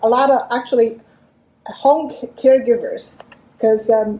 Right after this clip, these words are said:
they don't really have a whole lot of protection. So we're hoping, um, this is something we can provide for frontline workers that are also direct contact with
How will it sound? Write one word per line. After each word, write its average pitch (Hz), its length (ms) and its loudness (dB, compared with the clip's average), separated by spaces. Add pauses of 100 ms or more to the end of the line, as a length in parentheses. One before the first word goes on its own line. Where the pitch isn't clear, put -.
(140)
they 233 120 2
don't 277 180 2
really 277 140 4
have 220 100 -4
a - 20 -2
whole 220 140 -4
lot 220 120 0
of 220 100 -6
protection. 294 600 -4 (380)
So 233 340 2
we're 254 180 4
hoping, 262 500 0 (100)
um, 214 400 -2 (140)
this - 260 -12
is 247 100 -4
something 254 300 -2
we 233 100 -2
can 226 160 -6
provide 220 400 -2
for 208 300 -4 (640)
frontline 240 380 0
workers 269 600 -2
that 220 260 -2
are 202 220 0
also 233 440 -4
direct 220 400 -2
contact 247 460 -4
with 202 160 -14